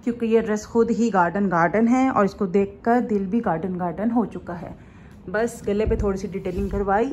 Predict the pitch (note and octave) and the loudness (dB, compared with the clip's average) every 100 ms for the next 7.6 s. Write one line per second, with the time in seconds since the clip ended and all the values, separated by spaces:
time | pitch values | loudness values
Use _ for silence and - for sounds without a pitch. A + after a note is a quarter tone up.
0 | - F#3 G3+ G3+ F#3+ F3 - F3+ - - | -4 -4 -4 0 0 -2 -6 -14 -14 -20
1 | - - F3+ - - - - - A#3 A#3+ | -18 -12 -12 -12 -20 -20 -20 -6 0 2
2 | B3 C4 B3+ - - C4 C4 F#3+ E3 D#3 | 2 2 -4 -4 4 4 4 -4 -4 -6
3 | D3+ D3 - - - - - - - - | -8 -10 -16 -18 -20 -20 -20 -18 -20 -20
4 | - - - F#3+ F#3+ G3 - A#3 B3 G#3+ | -20 -20 -8 -4 -2 -4 -4 -2 2 4
5 | G#3 G#3 G#3+ G#3 B3 A#3 A3+ A3+ A3+ G#3+ | 4 4 2 2 2 4 4 4 4 0
6 | F#3+ G3+ G#3+ G#3+ G#3+ A3 A3+ A#3 - G3+ | -4 -4 0 2 4 4 0 -2 -6 -6
7 | F#3 F#3+ G3+ B3 B3+ | -4 -4 -4 -2 -4